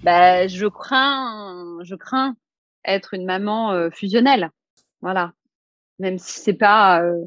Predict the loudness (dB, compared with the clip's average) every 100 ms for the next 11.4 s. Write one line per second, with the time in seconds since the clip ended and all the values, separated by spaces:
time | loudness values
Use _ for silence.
0 | -14 _ _ _ -4 -2 2 4 2 2
1 | 2 2 0 -10 _ _ _ _ _ _
2 | _ _ -12 -10 -6 -4 -2 -2 -2 0
3 | 0 -2 -4 -6 -6 -8 -10 -12 -14 -12
4 | -8 -6 -6 -6 -8 -6 -8 -6 -2 0
5 | 0 -2 -8 -14 -12 -10 -8 -2 -4 -4
6 | -6 -2 0 -2 -2 0 0 0 -2 -2
7 | -4 _ -12 -4 2 4 4 2 0 -2
8 | -2 -4 -6 -8 -10 -12 -10 -8 -8 -10
9 | _ _ -2 2 4 2 0 -6 -4 -4
10 | -6 -6 0 2 2 0 -8 -8 -6 -6
11 | -6 -8 -10 -12